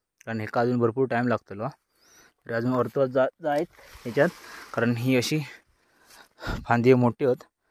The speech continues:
त्या-, त्याच्यातल्या आतमधली हे एवढा लाकूड जेवढा जाड हा, हा सगळा आपल्या जाळूक भेटता आणि वरचे फांदे काढूचे लागतात.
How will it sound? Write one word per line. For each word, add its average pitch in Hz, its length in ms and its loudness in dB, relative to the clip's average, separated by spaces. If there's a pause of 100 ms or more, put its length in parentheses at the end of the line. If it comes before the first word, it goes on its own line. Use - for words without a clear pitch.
(300)
त्या-, 117 140 -6 (200)
त्याच्यातल्या 120 420 -2
आतमधली 127 400 -2
हे 131 140 4 (260)
एवढा 123 240 6
लाकूड 131 380 6
जेवढा 117 340 6
जाड 120 320 8
हा, 139 80 8
हा - 600 -14
सगळा 120 260 4
आपल्या 123 240 2 (720)
जाळूक 123 300 8
भेटता 123 360 2 (1080)
आणि 113 140 -4
वरचे 117 340 0
फांदे 120 300 -4
काढूचे 120 280 -2
लागतात. 120 300 -2